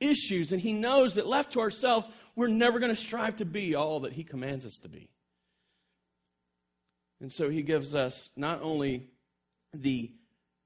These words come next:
the expectation, but he gives us the power. See, Jesus expects his fame to be the intended outcome of all we do. Jesus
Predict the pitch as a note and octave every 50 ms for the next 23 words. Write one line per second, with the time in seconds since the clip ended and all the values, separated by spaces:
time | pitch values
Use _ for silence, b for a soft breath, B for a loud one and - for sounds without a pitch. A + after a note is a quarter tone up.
0 | _ _ _ _ _ - C#3 C3+ - - D#3 D#3 - - - - - - - E3
1 | D#3+ D3+ - - C3 B2+ B2 B2 A#2 C3+ C3 C3 C3 A#2+ - - - - - F#3
2 | F3+ E3 - - F#3+ E3 C3+ D#3 F#3+ G3+ G3 G#3+ G3 - G3+ G3 - - G3+ G3+
3 | G#3 - B3 A3 - - - F#3+ F3+ F#3+ F#3 - F3+ D#3+ G3+ A3+ A3 G#3 G#3+ G#3+
4 | G#3 G3 - G#3+ A3+ G#3 G#3 F#3+ F#3+ G3 G3 - - G3+ F#3 E3 D#3+ D#3 E3+ E3+
5 | E3+ E3+ F3 D#3+ E3+ E3+ D#3+ C3+ B2+ D#3 G3 A3+ A3 A#3 B3 A3+